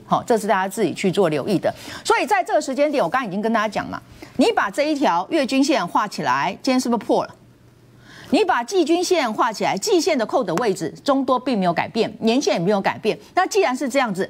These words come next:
你就把你的资金切一半，十张的话，月线之下先买五张，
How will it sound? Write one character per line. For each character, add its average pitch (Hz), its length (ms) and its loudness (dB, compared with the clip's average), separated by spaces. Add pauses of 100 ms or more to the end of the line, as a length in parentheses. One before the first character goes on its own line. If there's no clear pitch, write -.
你 185 100 0
就 254 80 4
把 247 140 0
你 190 80 -6
的 170 80 -4
资 226 140 -2
金 226 180 0
切 311 240 0
一 247 80 0
半， 214 240 -2 (540)
十 - 180 0
张 349 160 2
的 311 60 -2
话， 285 200 0 (200)
月 302 200 4
线 262 220 2
之 247 100 -4
下 269 300 0 (160)
先 226 180 -2
买 185 160 2
五 175 160 -6
张， 190 300 -2